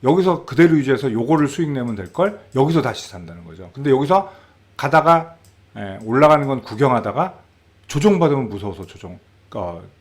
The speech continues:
그걸 한다는 거죠. 매도를 한다는 거죠. 자, 얘는 이 연장선, 예, 요거 제가 주목하라고 말씀드렸죠.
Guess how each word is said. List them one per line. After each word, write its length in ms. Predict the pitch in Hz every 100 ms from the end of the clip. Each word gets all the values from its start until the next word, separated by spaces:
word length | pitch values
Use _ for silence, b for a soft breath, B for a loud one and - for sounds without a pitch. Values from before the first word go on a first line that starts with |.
| _
그걸 180 | - 107
한다는 260 | 92 85
거죠. 280 | 78 95 87 -
매도를 360 | 104 104 98
한다는 280 | 101 107 87
거죠. 420 | 80 78 101 143 B B B B -
자, 240 | 120 107
얘는 340 | 147 165 143
이 180 | 131 165
연장선, 800 | 135 131 165 180 175 175 175 165 - _ _ _ _ _ 104
예, 240 | 98 104
요거 420 | 117 120 123 -
제가 200 | - 117
주목하라고 480 | - 120 131 120 107
말씀드렸죠. 800 | 85 - 101 87 - 104 131